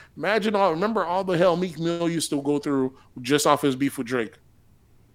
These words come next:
You know, he wasn't even doing shit with Drake. Anytime Meek Mill broke the law, motherfuckers would send the shit over to his, to his, um,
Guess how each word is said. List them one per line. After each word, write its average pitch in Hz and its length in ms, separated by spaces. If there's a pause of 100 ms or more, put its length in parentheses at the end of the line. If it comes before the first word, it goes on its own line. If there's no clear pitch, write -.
(420)
You 131 120
know, 165 280
he 175 80
wasn't 202 280
even 180 180
doing 214 240
shit 180 200
with 151 140
Drake. 139 180
Anytime 185 420
Meek 185 100
Mill 170 160
broke 160 280
the 147 100
law, 160 300
motherfuckers 143 400
would 139 120
send 156 280
the 147 40
shit 151 200
over 143 180
to 147 140
his, 139 240 (420)
to - 100
his, 143 280
um, 135 460